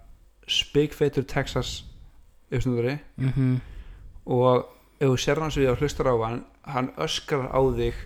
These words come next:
Speaker 1: bara bigotry og rasismi og sexismi í Bandaríkjunum.
Speaker 2: Mhm.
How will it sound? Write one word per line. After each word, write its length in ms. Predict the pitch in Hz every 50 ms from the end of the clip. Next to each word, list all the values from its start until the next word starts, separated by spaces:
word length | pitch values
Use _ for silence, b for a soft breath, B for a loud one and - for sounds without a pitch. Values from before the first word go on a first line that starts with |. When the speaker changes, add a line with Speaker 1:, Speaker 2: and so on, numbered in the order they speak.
| - - - -
Speaker 1:
bara 120 | 135 127
bigotry 600 | 120 - 143 135 127 127 123 - - 127 117 120 135 -
og 120 | 123 120
rasismi 440 | 123 120 120 120 127 - 139 120 120
og 60 | 120
sexismi 280 | - 135 - - 131 123
í 40 |
Bandaríkjunum. 420 | 113 120 113 120 113 107 107 113 117
Speaker 2:
Mhm. 460 | 135 135 135 131 131 131 131 139 139